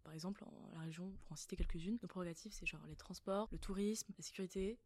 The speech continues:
qui ne devrait pas l'être, mais on va y revenir, les relations internationales, sport,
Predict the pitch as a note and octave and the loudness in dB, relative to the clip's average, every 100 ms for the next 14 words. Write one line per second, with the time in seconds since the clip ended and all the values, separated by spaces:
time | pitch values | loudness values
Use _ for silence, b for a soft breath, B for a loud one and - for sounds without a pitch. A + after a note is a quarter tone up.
0 | - - - D3+ D3 D#3+ E3+ - D#3 C#3+ | -16 -10 -4 -4 -4 -2 -2 -2 -8 -6
1 | D3 D3+ D3+ G#3 - F#3+ F#3+ F3+ F#3+ F#3 | -4 -4 -2 -2 2 4 6 6 2 4
2 | F3 - F#3+ F#3+ G#3+ A#3+ - - G3 G3 | 2 4 6 8 8 6 2 4 8 10
3 | G3+ G#3+ | 10 6